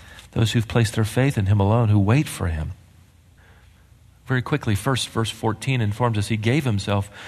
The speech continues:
for us to redeem us. He redeemed us. Every slave would immediately understand this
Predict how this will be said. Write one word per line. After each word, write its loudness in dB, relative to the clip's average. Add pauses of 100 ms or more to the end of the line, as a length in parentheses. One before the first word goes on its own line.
for -2
us 0
to -4
redeem 0 (280)
us. -6
He -4
redeemed 2
us. 2
Every 2
slave 2
would 2
immediately 2
understand 2
this -2